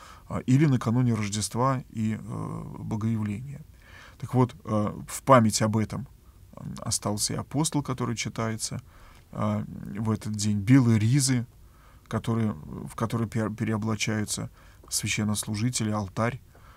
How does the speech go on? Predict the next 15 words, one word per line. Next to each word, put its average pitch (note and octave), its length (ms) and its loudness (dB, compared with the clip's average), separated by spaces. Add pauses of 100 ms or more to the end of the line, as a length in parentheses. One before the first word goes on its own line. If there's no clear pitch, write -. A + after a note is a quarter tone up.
(180)
а, G2 260 -6
во G#2 180 2
время, G#2+ 460 4 (1160)
во G2+ 160 0
время, G#2 340 4
э, G#2+ 340 -4 (760)
вечернее, G#2+ 720 2
которое G#2+ 320 -6
предваряет G#2 640 -4
литургию G#2+ 600 -6
Василия G#2+ 340 -6
Великого, G#2+ 480 -8 (560)
а, F#2+ 280 -4 (140)
Великую G#2 460 -2
Субботу. G#2 500 -4